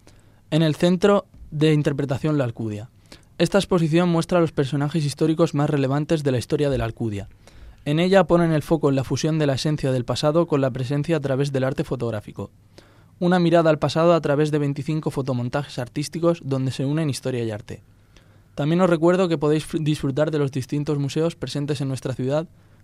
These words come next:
como el Museo Paleontológico y el Museo Antropológico y de Historia de Elche,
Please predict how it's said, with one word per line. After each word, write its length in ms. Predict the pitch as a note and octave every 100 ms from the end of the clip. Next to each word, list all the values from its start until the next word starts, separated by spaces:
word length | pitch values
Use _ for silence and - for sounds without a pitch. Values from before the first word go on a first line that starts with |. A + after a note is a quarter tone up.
| _
como 180 | C#3+ C3
el 60 |
Museo 300 | C3+ C3 D#3+
Paleontológico 800 | D#3 C#3+ C3+ C3 D3 F3+ D#3+ E3+
y 140 | - C3+
el 80 | C3
Museo 260 | C3 D#3
Antropológico 640 | D3+ C#3+ B2+ C3+ C#3+ C#3 C3+
y 60 |
de 60 | B2
Historia 360 | - C3+ D3
de 100 | B2
Elche, 280 | A2 A2 -